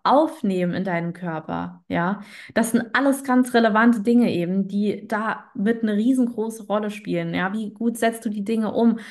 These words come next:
Und das ist alles kein Hexenwerk, das kann ich dir versprechen, das ist kein Hexenwerk, ähm, ja, so einen schilddrüsenfreundlichen Alltag letztendlich hinzubekommen, weil ich hab das Ganze auch geschafft und auch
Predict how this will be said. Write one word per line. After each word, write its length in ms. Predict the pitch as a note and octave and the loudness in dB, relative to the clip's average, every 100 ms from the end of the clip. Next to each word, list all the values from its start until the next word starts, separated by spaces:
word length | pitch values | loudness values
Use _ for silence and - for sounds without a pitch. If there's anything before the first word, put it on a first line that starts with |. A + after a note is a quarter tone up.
| - - | -20 -6
Und 120 | G#3 | -2
das 140 | G#3+ G#3+ | -2 -4
ist 240 | G#3 - | -10 -2
alles 300 | G#3 A3+ A3+ | 0 2 0
kein 260 | - G#3 G#3 | 0 2 2
Hexenwerk, 500 | G#3 G#3+ G#3+ F#3 F3+ | 2 -2 -2 -2 -2
das 160 | F#3+ | -4
kann 180 | - G3+ | -4 -4
ich 100 | A3 | -2
dir 100 | G3+ | -4
versprechen, 540 | G3+ F#3+ - G#3+ G#3+ G3 | -6 -8 -6 -4 0 -2
das 140 | G3 | -2
ist 200 | G3 - | -6 -12
kein 400 | - A3+ A#3 A#3 | -6 0 2 2
Hexenwerk, 800 | A3 G#3+ - G3+ F#3 F#3 G#3 G#3 - - - - | 0 -2 -6 -4 -2 -2 -4 -6 -20 -20 -20 -6
ähm, 320 | G3+ G3 G3 | 0 0 0
ja, 400 | - G#3 A3 G3 - _ - | -2 0 0 -4 -10 _ -10
so 500 | G3 A3 A3+ A3 - - _ _ _ _ _ G#3 | -4 0 0 0 -4 -16 _ _ _ _ _ -2
einen 60 | |
schilddrüsenfreundlichen 1040 | - A#3+ A#3+ A#3+ G3+ G3+ G3+ G3+ G#3 - - | 2 2 2 0 0 0 2 2 0 -4 -2
Alltag 540 | A3 B3+ G#3+ F3+ F3 | 0 0 -2 -4 -4
letztendlich 580 | F3+ F3+ - F3+ F3+ F3 | -6 -6 -4 -4 -4 -4
hinzubekommen, 640 | F3+ F3+ F3 F3 - F3 F3 - - | -4 -4 -6 -6 -4 -4 -4 -12 -4
weil 160 | G3+ G3 | 0 0
ich 140 | G3 | 2
hab 140 | A#3 A#3 | 0 0
das 160 | G#3 | -4
Ganze 380 | G#3 G#3 G#3 - | 0 0 0 0
auch 200 | G#3 A3+ | 0 0
geschafft 480 | A3+ - E3 E3+ - | -6 -8 -8 -8 -4
und 180 | G3 - | -4 0
auch 400 | G#3 A3 - | 0 0 -4